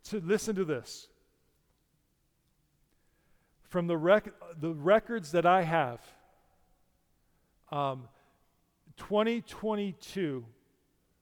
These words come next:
was the greatest missions giving year in the life of Life Point Church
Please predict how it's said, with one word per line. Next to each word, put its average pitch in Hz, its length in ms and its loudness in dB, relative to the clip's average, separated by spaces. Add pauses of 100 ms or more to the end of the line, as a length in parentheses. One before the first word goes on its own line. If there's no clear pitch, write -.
(200)
was 170 280 -4
the 165 160 -4
greatest 190 680 -2
missions 170 600 -6
giving 165 460 -4
year 143 640 -4 (1040)
in 156 100 -8
the 156 80 -2
life 160 340 2
of 151 120 -4
Life 156 240 0
Point 151 300 -8
Church - 520 -10